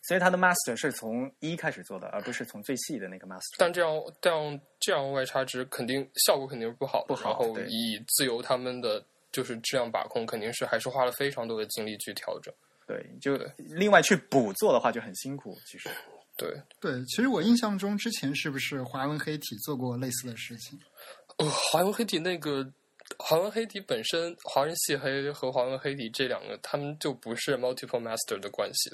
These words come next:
Speaker 2: 所以你也没有办法去插值，也没有办法外插值，所以他那完全是属于做了一个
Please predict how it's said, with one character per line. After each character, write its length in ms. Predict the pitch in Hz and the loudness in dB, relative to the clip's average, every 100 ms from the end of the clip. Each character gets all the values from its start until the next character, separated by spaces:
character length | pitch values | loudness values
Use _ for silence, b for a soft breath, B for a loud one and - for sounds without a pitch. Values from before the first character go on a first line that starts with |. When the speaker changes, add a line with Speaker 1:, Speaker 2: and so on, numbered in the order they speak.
| - | -4
Speaker 2:
所 100 | 113 | -2
以 300 | 113 110 143 B B B | -2 -4 -10 B B B
你 120 | 127 139 | 0 2
也 80 | |
没 120 | 127 127 | 2 0
有 100 | 131 | 2
办 200 | 131 123 | 0 0
法 160 | 110 | -4
去 160 | - 117 | -4 -6
插 240 | - 110 | 0 0
值， 160 | - 107 | 0 -4
也 60 | |
没 100 | 107 | 2
有 100 | 123 | 0
办 140 | 123 117 | 2 -2
法 80 | 95 | 0
外 180 | 113 | -2
插 240 | 101 - 98 | -2 -2 -4
值， 180 | - - | -6 -10
所 180 | - 127 | -4 -2
以 40 | |
他 140 | 117 139 | 0 0
那 140 | 151 | 2
完 160 | 123 131 | 0 0
全 120 | 170 | -2
是 120 | 175 | -2
属 200 | 151 123 | -4 -4
于 80 | 110 | -6
做 180 | 117 143 | -2 0
了 80 | 120 | 0
一 100 | 123 | -2
个 240 | 139 120 | 0 -2